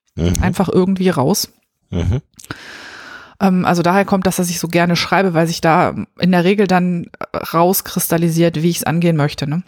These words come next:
Speaker 2: Und das,
Speaker 1: Mhm.
Speaker 2: äh, wird dann dahinter übersetzt vom analogen Papier dann in den Computer. Und, äh, wer gerne mit der Hand schreibt, der wird zu, zu, wahrscheinlich früher oder später zu zwei, ähm, Instrumenten finden. Zum einen zum Bleistift und zum anderen zum Füller, weil mit nichts kann man eigentlich besser und ungestörter schreiben, weil beides braucht keinen Druck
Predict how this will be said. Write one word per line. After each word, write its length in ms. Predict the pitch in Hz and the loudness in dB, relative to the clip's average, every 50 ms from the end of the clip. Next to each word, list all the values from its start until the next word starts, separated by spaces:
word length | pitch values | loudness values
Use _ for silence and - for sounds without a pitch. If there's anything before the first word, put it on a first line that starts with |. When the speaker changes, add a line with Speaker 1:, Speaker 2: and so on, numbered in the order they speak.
| _ _ _ - | _ _ _ -8
Speaker 2:
Und 120 | - - | -4 0
das, 180 | - - - 117 | 0 2 2 0
Speaker 1:
Mhm. 40 | - | -2
Speaker 2:
äh, 140 | 151 156 165 | -2 -2 -2
wird 140 | 170 170 175 | -2 0 0
dann 100 | 175 160 | 2 2
dahinter 340 | 160 165 180 180 180 185 160 | 2 2 2 2 2 2 0
übersetzt 460 | - - 165 151 143 135 - - - | 2 2 2 2 0 0 -2 -4 -4
vom 160 | - 165 156 | -2 -2 -2
analogen 400 | - 113 156 156 151 156 156 165 | 0 0 0 0 0 0 0 -2
Papier 360 | 165 - 156 - - - 160 151 | -4 -6 -6 -4 -2 -2 0 0
dann 160 | 151 147 151 | 0 -2 -4
in 100 | 147 156 | -6 -8
den 60 | 160 | -8
Computer. 480 | - - 156 - - 170 - 170 160 - _ _ - - - 92 90 - - - - - - - - - - - - - - - - _ _ | -8 -10 -8 -8 -6 -6 -6 -6 -6 -8 _ _ -20 -20 -20 -18 -16 -14 -14 -14 -16 -18 -18 -18 -20 -20 -20 -20 -20 -20 -20 -20 -20 _ _
Und, 400 | - 165 170 175 170 - - - - | 0 0 2 2 0 -2 -4 -4 -4
äh, 140 | - - 160 160 156 165 | -4 -4 -4 -6 -6 -2
wer 180 | 165 160 170 165 | 0 0 2 2
gerne 360 | 170 170 180 185 196 226 233 | 0 2 2 4 4 4 4
mit 160 | 214 202 208 | 4 2 2
der 120 | 196 180 160 | 2 2 4
Hand 160 | 175 196 220 | 4 2 2
schreibt, 400 | - - - 160 156 160 - - | 0 0 0 0 -2 0 0 0
der 120 | 175 165 165 | 0 2 2
wird 160 | 175 185 - | 0 0 0
zu, 340 | - - - - 196 - 180 | -4 -6 -6 -6 -6 -6 -6
zu, 180 | - - - - | -8 -10 -10 -10
wahrscheinlich 500 | - - - 185 180 - - 185 185 - | -10 -2 0 0 2 2 2 2 0 0
früher 140 | - - 190 | 0 0 2
oder 120 | 185 185 | 2 2
später 360 | 180 - - 175 180 - 185 180 | 0 0 0 0 2 2 0 -2
zu 120 | - 175 | -2 -6
zwei, 440 | 170 - - - - 170 180 175 180 185 185 185 - - - - - - _ _ _ _ _ _ _ _ _ _ _ _ _ _ _ _ _ _ _ - | -6 -4 -4 0 0 2 2 0 0 -4 -8 -12 -10 -10 -10 -12 -14 -18 _ _ _ _ _ _ _ _ _ _ _ _ _ _ _ _ _ _ _ -4
ähm, 260 | - 139 156 165 165 | -2 0 0 0 0
Instrumenten 560 | - 170 175 - - - 160 151 170 - 190 | 0 0 -2 -2 -2 0 0 0 0 0 -2
finden. 260 | - - - 165 160 165 | -2 0 0 0 0 0
Zum 180 | - - - | -2 0 0
einen 160 | 147 170 175 | 2 2 0
zum 160 | 180 - 180 165 | 0 0 0 2
Bleistift 480 | 170 160 156 175 - - - 185 - | 2 2 2 0 0 -2 -2 -2 -2
und 80 | 185 175 | -2 -2
zum 100 | - - | 0 0
anderen 140 | - - 165 | 2 0 0
zum 140 | - - 165 | 0 -4 -6
Füller, 360 | - - 185 185 175 160 147 | -2 0 0 2 2 2 2
weil 140 | 143 147 156 | 2 0 0
mit 160 | 160 160 - | 0 -2 0
nichts 320 | 156 175 - - - - | 0 0 0 0 -4 -8
kann 160 | - - - 185 | -6 -2 0 2
man 160 | 190 185 - | 2 4 4
eigentlich 380 | - 175 180 175 180 - - | 2 0 0 -2 -4 -4 -2
besser 260 | - 165 - - - - | -2 -2 -2 0 0 0
und 160 | 165 165 - | 0 0 -2
ungestörter 500 | 180 185 185 170 - - 156 160 - 165 | 0 0 0 0 0 0 0 0 2 0
schreiben, 380 | - - - 175 165 165 175 | 0 0 0 0 2 2 2
weil 100 | 170 151 | 2 2
beides 300 | 156 - 160 165 190 - | 2 2 2 2 0 -2
braucht 300 | - - - 175 - - | -2 -4 -6 -6 -6 -8
keinen 320 | - - 190 180 180 185 175 | -4 -2 0 2 2 2 0
Druck 360 | 175 165 160 156 - - - | 0 0 0 0 -2 -8 -12